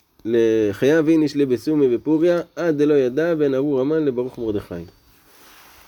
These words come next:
שאדם צריך לשתות כל כך, עד שהוא לא ידע להבדיל בין המן שרצה להרוג את היהודים לבין מרדכי שהציל את היהודים.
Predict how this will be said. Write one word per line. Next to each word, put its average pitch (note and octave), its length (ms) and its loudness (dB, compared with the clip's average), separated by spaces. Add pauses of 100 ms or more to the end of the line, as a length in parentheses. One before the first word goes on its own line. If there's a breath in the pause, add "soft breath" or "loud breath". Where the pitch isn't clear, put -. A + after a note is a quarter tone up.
(160 soft breath)
שאדם C#3 420 4
צריך E3 280 0
לשתות E3+ 560 -2 (760)
כל B2 220 -2
כך, G#3 340 0 (840)
עד F#3 240 -2
שהוא D#3+ 200 4
לא F3+ 140 2
ידע D#3+ 300 2
להבדיל D#3+ 680 0 (1080)
בין C#3+ 280 4
המן D3 340 2
שרצה C#3+ 360 0
להרוג C#3 340 0
את D3 120 -6
היהודים D3+ 380 0
לבין C3+ 220 2
מרדכי A#2+ 360 -2
שהציל G#2+ 340 -4
את - 80 -8
היהודים. F2 440 -4